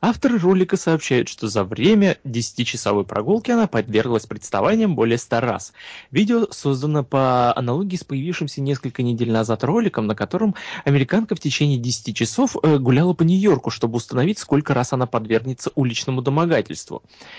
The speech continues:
А, видеоролик, размещённый на Ютубе одиннадцатого января и ноября, набрал более восьмисот тысяч, восьмисот тысяч просмотров менее чем за сутки. За время прогулки попытки знакомства с Леей предпринимали другие перс-, персонажи киносерии.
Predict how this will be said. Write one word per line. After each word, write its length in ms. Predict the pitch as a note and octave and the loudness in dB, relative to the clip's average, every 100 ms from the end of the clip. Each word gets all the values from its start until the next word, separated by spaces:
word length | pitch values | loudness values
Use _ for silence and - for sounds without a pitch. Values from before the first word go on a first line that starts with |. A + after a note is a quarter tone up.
| - C3+ - | -18 -18 -4
А, 420 | G#2 A2 A2 G#2+ | 2 4 4 2
видеоролик, 540 | A2+ D3 E3+ D#3+ C3+ - | 0 -2 -2 0 0 -4
размещённый 480 | A2+ A#2+ - A#2+ A2+ | -6 -6 -4 -4 0
на 100 | A2+ | 0
Ютубе 320 | A2 G#2+ A2 | 0 0 0
одиннадцатого 380 | A2 G#2 - A2+ | 0 -6 -4 -2
января 260 | C#3+ G3+ | 0 -2
и 420 | - F#3 F3 D#3 | -2 -4 -4 -2
ноября, 600 | C3+ C#3 B2+ B2+ E3+ C#4 B3+ | 0 2 2 0 2 0 2
набрал 400 | G3+ C3 C#3+ F3 | 2 0 0 0
более 320 | C3+ F3+ E3 | 2 2 2
восьмисот 640 | C3 - A#2+ - D3+ F3 | -2 -4 -8 -2 0 0
тысяч, 400 | - D#3 - C#3+ - | -2 -6 -4 -6 -4
восьмисот 500 | C3 C3 - D3+ - | -4 -4 -2 -2 -2
тысяч 300 | D3+ E3 - | -6 -4 -2
просмотров 280 | D#3 - D#3 D#3+ C#3+ | -4 -2 -2 -2 -2
менее 240 | C3 C#3 | -2 -2
чем 180 | C3 C#3 | -2 -2
за 140 | C#3 | 0
сутки. 440 | F3+ - - - - - - - | -2 -4 -6 -10 -12 -12 -14 -6
За 120 | - | 0
время 200 | A#2+ B2 | 2 2
прогулки 400 | A2 A2 F3 G3+ | 2 0 0 -2
попытки 500 | - - A#2 - - | -8 -8 -6 -6 -8
знакомства 520 | A2+ - G#2+ B2 - A2+ | -6 -6 -4 -6 -6 -8
с 100 | A2 | -2
Леей 160 | A#2 | -2
предпринимали 640 | D3 A#2+ - G#2+ G#2 A#2 B2 | -2 -6 -4 -2 0 0 0
другие 340 | B2+ F3 A#3 | -2 0 0
перс-, 400 | - B2 G#2+ - | 0 -2 -4 -6
персонажи 460 | A#2 - C#3 A#2+ G#2+ | -6 -2 0 0 -2
киносерии. 640 | A#2 C3+ - G#2 A#1+ - | -2 -2 0 -4 -4 -10